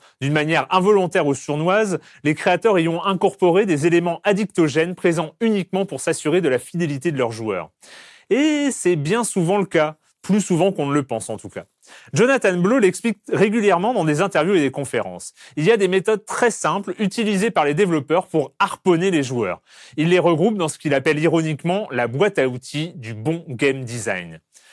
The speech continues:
Alors, Jonathan Blow, c'est le créateur de Bread et de The Witness, que j'ai déjà cité, je crois, une ou deux fois dans cette chronique. Je précise tout,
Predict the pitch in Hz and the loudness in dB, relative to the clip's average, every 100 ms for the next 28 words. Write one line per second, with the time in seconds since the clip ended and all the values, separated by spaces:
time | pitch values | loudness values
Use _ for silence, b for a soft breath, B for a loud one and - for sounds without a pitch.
0 | B B B 131 - 160 220 240 214 202 | B B B 2 2 0 2 2 2 2
1 | 247 - 165 151 - 214 214 220 190 160 | 0 0 0 -2 2 2 2 2 2 2
2 | 156 127 110 135 131 135 185 185 160 131 | 2 2 0 -4 -2 0 0 0 -2 -4
3 | 117 - 113 131 139 139 156 160 143 180 | -6 -6 -6 -2 -2 -2 -2 -4 -2 0
4 | 175 - 170 175 165 160 165 - 127 110 | 0 -2 0 0 0 0 0 0 -4 -4
5 | 131 - - 95 - - B B B 156 | -8 -8 -8 -10 -12 -20 B B B -4
6 | 175 165 208 165 - | -2 0 -2 -2 -2